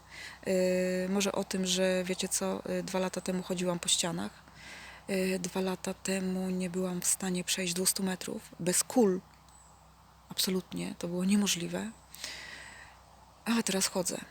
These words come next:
Ja nie mówię, że chodzę idealnie, bo miałam też przerwy w braniu grzybków. Po prostu mnie nie było na, na nie stać, bo one są trochę drogie, niestety. No ale za pieniądze marnowaliśmy sobie zdrowie, teraz musimy za to widocznie jakoś zapłacić.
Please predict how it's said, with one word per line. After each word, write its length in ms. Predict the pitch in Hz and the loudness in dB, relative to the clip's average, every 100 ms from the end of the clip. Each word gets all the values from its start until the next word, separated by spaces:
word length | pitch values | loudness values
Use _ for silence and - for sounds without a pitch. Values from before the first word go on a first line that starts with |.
| - - - | -16 -14 -2
Ja 200 | 196 196 | 4 6
nie 160 | 190 | 6
mówię, 300 | 185 214 269 | 4 4 6
że 120 | 247 202 | 6 6
chodzę 300 | 190 180 185 | 2 2 2
idealnie, 480 | 175 185 180 175 | 4 2 2 0
bo 100 | 175 | 0
miałam 260 | 180 185 175 | 0 0 0
też 180 | 175 - | 0 2
przerwy 360 | - 190 170 | 2 0 -2
w 60 | 165 | -2
braniu 280 | 170 175 175 | -2 0 -2
grzybków. 340 | 175 175 - | -2 -4 -4
Po 100 | - | -2
prostu 260 | 233 214 208 | 2 4 6
mnie 140 | 202 | 6
nie 120 | 196 | 6
było 160 | 190 190 | 6 6
na, 120 | 190 | 4
na 240 | 190 190 196 | 4 4 4
nie 140 | 190 | 2
stać, 280 | - 202 180 | 2 2 2
bo 120 | 180 | 0
one 180 | 196 185 | 2 2
są 200 | - 214 | 2 0
trochę 200 | 175 160 | -2 -2
drogie, 260 | 165 165 | 0 0
niestety. 500 | 170 175 196 - - 226 - - - - - - - - - - | 0 2 0 0 -4 -6 -10 -10 -8 -8 -10 -10 -10 -12 -12 4
No 160 | 214 233 | 10 12
ale 320 | 226 214 180 - - - - | 10 8 6 6 6 4 2
za 160 | 196 | 4
pieniądze 360 | 196 214 220 202 | 8 8 10 8
marnowaliśmy 600 | 196 190 190 190 185 190 | 8 6 6 6 6 4
sobie 200 | 190 180 | 4 4
zdrowie, 280 | 175 185 180 | 6 4 6
teraz 260 | 180 175 | 2 2
musimy 260 | 180 - 180 | 2 2 2
za 80 | 170 | 2
to 120 | 170 | 0
widocznie 360 | 170 180 - 220 | 2 10 12 12
jakoś 200 | - - | 12 12
zapłacić. 800 | - - 202 185 - 247 - | 12 12 6 10 8 8 4